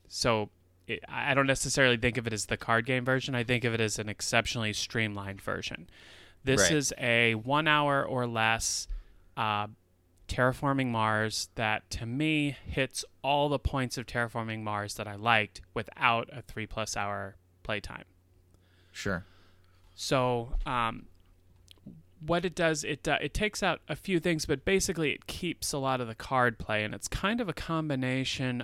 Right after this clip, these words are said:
Speaker 1: of, um, if you've ever played, uh, you've played Race for the Galaxy, right?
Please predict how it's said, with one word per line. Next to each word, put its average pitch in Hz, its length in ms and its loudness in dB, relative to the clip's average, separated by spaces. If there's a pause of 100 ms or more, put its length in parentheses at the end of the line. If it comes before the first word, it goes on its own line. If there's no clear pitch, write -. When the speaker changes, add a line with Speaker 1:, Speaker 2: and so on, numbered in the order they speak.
(140)
Speaker 1:
of, 110 580 0 (100)
um, 107 380 -4 (360)
if - 60 -8
you've 151 120 -2
ever 156 180 0
played, 139 680 -6 (100)
uh, 131 80 -8 (100)
you've 147 200 -4
played 120 180 0
Race 110 180 0
for 110 100 -6
the 104 60 -8
Galaxy, 101 420 -4
right? 107 220 -4